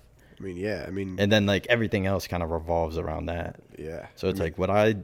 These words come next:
Speaker 2: came downstairs and walked into, I was like, I saw Hex there with a poster board.
Speaker 1: Yeah,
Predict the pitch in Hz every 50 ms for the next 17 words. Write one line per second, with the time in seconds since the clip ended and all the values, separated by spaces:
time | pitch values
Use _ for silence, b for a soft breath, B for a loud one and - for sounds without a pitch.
0 | - - - - 110 104 107 104 107 107 104 98 - - 95 98 107 104 101 95
1 | 92 92 95 95 - - 90 87 92 104 - 113 120 120 113 104 90 80 - 80
2 | 78 80 - - - b b b b b b b b b b b _ _ _ _
3 | _ _ _ _ _ _ _ _ - - - _ _ _ - 104 - - 101 87
4 | 80 78 90 95 - - - - 101 92 95 101 98 95 - - - - 113 -
5 | - - 120 110 107 104 - - - 110 104 101 110 107 107 104 104 107 107 110
6 | 113 113 113 - - 98 104 107 107 101 92 92